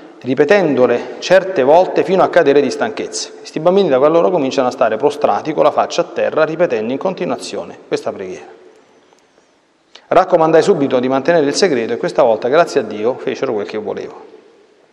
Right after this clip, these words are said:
Passato un lungo tempo, un giorno d'estate in cui eravamo andati a passare la siesta in casa, giocavamo su un, di un pozzo che i suoi genitori avevano nell'orto, che chiamavamo l'Arneiro, dove andremo oggi pomeriggio.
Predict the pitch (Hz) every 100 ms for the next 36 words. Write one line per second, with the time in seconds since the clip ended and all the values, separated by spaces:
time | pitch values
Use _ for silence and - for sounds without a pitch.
0 | _ _ - - - - _ _ _ _
1 | _ 190 180 262 196 180 196 208 147 139
2 | 160 147 208 160 143 - 143 120 123 123
3 | 160 139 131 147 139 123 127 143 127 127
4 | - 165 135 120 160 147 120 120 117 104
5 | 101 160 - 185 202 156 131 131 151 143
6 | 147 160 139 113 107 - - 139 - -
7 | 147 160 147 202 127 113 120 143 131 120
8 | 120 113 107 101 - - - - - _
9 | _ _ _ _ - 160 - 196 165 120
10 | 110 113 113 139 127 110 101 92 101 113
11 | 175 135 113 110 107 104 104 92 85 90